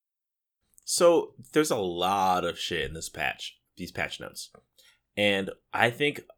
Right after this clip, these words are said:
one of the best ones so far that's shipping out to me is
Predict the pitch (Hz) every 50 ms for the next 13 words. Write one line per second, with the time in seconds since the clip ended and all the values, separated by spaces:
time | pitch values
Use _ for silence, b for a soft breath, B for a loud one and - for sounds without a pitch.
0 | _ - - 98 98 95 98 101 95 90 87 82 92 90 80 - _ - 80 85
1 | - - - - 131 131 139 147 147 - - - 120 120 - - 110 113 113 104
2 | 78 - - 117 - 101 98 92 90 95 - - 101 95 92 92 104 113 123 -
3 | - - 87 87 90 90 90 90 87 - - - -